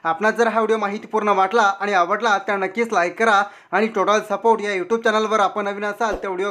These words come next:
खालील लाल कलरच्या सबस्क्राईबवर क्लिक करून समोरील बेलवर सुद्धा क्लिक करा, जेणेकरून असे नवनवीन आणि माहितीपूर्ण बातम्या तुम्हाला सर्वात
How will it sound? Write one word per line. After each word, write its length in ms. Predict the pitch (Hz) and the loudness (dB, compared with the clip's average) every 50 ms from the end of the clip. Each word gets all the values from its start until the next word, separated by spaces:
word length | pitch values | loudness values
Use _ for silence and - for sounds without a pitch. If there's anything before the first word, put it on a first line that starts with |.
| 196 - | -4 -4
खालील 220 | 233 240 226 208 208 202 - - - _ - | -2 -2 -2 -2 -4 -6 -10 -18 -20 _ -6
लाल 240 | 170 175 185 190 202 | -2 0 0 0 0
कलरच्या 300 | 202 233 220 226 233 226 | -2 -4 -6 -4 -6 -6
सबस्क्राईबवर 500 | 226 220 - - - 208 202 190 202 214 | -6 -8 -10 -6 -2 -2 0 0 -2 -4
क्लिक 260 | 202 208 196 190 - | -4 -6 -8 -4 -2
करून 260 | 226 233 233 226 208 - - | 0 0 0 0 -2 -6 -6
समोरील 340 | - 180 180 190 208 214 220 | -6 -4 -2 -2 -2 -2 -2
बेलवर 260 | 185 202 196 202 208 | -2 -2 -2 -2 -4
सुद्धा 220 | 214 - 214 214 226 | -6 -4 -2 -2 -2
क्लिक 240 | 226 214 202 - - | -2 -4 -6 -4 -2
करा, 200 | 196 185 165 143 - - - _ - 170 | -2 0 -2 -2 -6 -12 -20 _ -10 -6
जेणेकरून 440 | 180 196 190 190 190 226 240 233 202 185 - | -4 -2 -2 0 0 0 0 0 0 -2 -6
असे 220 | 180 - - 208 | -8 -6 -6 -6
नवनवीन 500 | 202 190 185 185 208 226 226 247 220 208 208 - | -4 -4 -4 -2 -2 -2 0 0 -2 -2 -4 -6
आणि 120 | - 196 208 | -6 -4 -2
माहितीपूर्ण 520 | 202 185 190 220 233 226 226 220 220 214 | -4 -4 -4 -6 -6 -4 -4 -2 -2 -2
बातम्या 400 | 202 196 190 190 226 233 214 214 208 - - _ - | -2 -2 -2 -2 -2 -2 -2 -2 -4 -8 -16 _ -8
तुम्हाला 240 | 202 202 208 208 214 | -4 -2 0 0 -2
सर्वात 320 | 208 208 190 190 208 214 | -2 -4 -4 -2 -2 -4